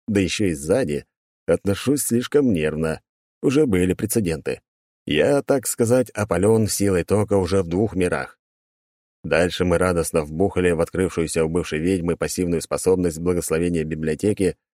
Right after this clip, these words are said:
аж десять очков, что очень здорово ей подняло регенерацию маны,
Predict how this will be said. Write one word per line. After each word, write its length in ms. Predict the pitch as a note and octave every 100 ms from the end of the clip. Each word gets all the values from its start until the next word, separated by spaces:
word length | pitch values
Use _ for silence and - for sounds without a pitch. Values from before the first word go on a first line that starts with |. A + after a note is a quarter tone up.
| -
аж 280 | F#2+ B2+ G2
десять 440 | F2+ G#2 A2+ G2
очков, 520 | F2+ - A#2 A#2 - _
что 180 | - E2+
очень 240 | F2 E2+
здорово 440 | D2+ F2 G#2 F#2+ E2+
ей 260 | F2 E2
подняло 460 | - F#2+ F2 F#2+ F2+
регенерацию 640 | F2 E2+ F2 F2 D#2+ E2+
маны, 460 | E2+ A2+ F#2+ D2